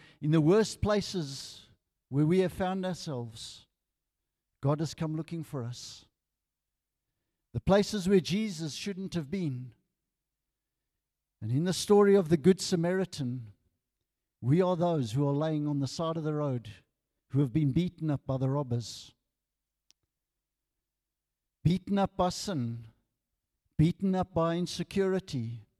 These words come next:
and pain. And Jesus comes just like that Good Samaritan. But this is the difference between Jesus and that Good Samaritan.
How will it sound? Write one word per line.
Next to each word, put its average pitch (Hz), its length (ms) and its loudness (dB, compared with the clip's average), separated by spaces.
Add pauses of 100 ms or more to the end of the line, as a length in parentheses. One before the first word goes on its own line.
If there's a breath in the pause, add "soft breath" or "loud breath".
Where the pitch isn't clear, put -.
(260)
and 135 220 -2
pain. 123 540 -2 (1080)
And 123 160 -4
Jesus 180 460 -2
comes 165 340 0
just - 280 -8
like 175 200 -6
that 175 200 -8
Good 180 160 -6
Samaritan. 147 840 -8 (2500)
But 135 140 2
this 175 180 2
is 180 140 -4
the 175 100 2
difference 156 580 -2
between 156 460 -2
Jesus 135 540 -4
and 139 160 -2
that 143 160 -2
Good 151 160 -4
Samaritan. 139 840 -6